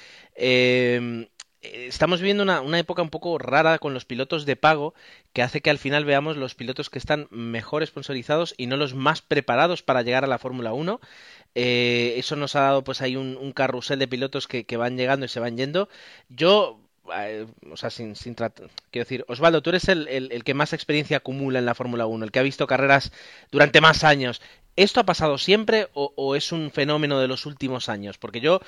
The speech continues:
de cuando empecé a ver la Fórmula uno, no, no tenía esos datos, no los recordaba, pero a lo mejor es simplemente porque, porque no tenían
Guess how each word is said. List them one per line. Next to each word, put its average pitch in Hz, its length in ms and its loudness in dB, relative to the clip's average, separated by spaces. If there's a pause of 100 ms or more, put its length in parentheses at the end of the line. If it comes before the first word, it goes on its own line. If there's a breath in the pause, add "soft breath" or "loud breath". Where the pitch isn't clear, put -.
(300 loud breath)
de 110 160 -4
cuando 120 240 0
empecé 135 220 -4
a 151 40 6
ver 160 80 4
la 170 80 4
Fórmula 160 300 -4
uno, 175 160 -4
no, 143 260 -8
no 139 220 -10
tenía 156 320 0
esos 131 180 -8
datos, 143 240 -4
no 139 80 -10
los 151 140 -4
recordaba, 135 480 0
pero 117 140 0
a - 20 2
lo 113 80 -4
mejor 143 220 -4
es 147 40 -10
simplemente 160 380 -2
porque, 165 320 -4 (280 soft breath)
porque - 240 -10
no 139 60 -6
tenían 147 460 4